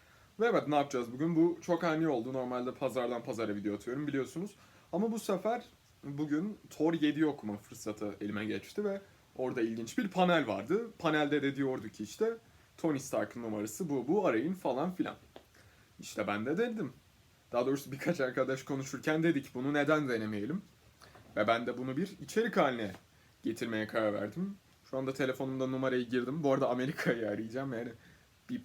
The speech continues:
para miktarı kitlenebilir bana ama çok kitleneceğini düşünmüyorum. Şöyle göstereyim, hatta odaklısın telefona. Şöyle görüyorsunuz. Telefon burada. Şimdi hemen sesini açalım bir telefonun. Hoparlörden bir arayalım bakalım.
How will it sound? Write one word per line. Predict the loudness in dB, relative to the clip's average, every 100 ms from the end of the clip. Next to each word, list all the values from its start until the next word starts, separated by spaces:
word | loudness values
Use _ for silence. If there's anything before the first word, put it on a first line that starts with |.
| -12
para | -4 0 0 0
miktarı | -6 -4 0 0 0
kitlenebilir | -6 -4 -2 -2 -2 -2
bana | 0
ama | -2 -4 -6 -10 -16 -20 _ -20
çok | -12 -12
kitleneceğini | -10 -8 -6 -4 -4 -4
düşünmüyorum. | -6 -4 -4 -6 -10 -20 -20 -20 -20
Şöyle | -2 0 0
göstereyim, | -2 -2 -2 -4
hatta | -4 -2
odaklısın | 0 0 -4 -8 -8 -8 -8
telefona. | -6 -6 -6 -6 -8 -12 -20 _ -20 -20 _ _ -10
Şöyle | 0 0 0
görüyorsunuz. | 0 2 2 2 -2 -6 -8 -10 -20 -20 _ _ _ _ _ _ _ _ _ -20 -20 _ _ -20 -20 -20 -20 -4
Telefon | 0 2 2 0
burada. | 2 2 0 -4 _ -20 -20 -20 -20 _
Şimdi | -10 -2
hemen | -2 -2
sesini | -4 -6 -8 -6 -6
açalım | -6 -6 -6
bir | -6
telefonun. | -6 -6 -4 -6 -6 -12 -20 -20 _ _ _ _ -20 -6
Hoparlörden | -6 0 2 2 0 -2 -2 -2
bir | -2
arayalım | -2 -4 -4
bakalım. | -4 -2 -4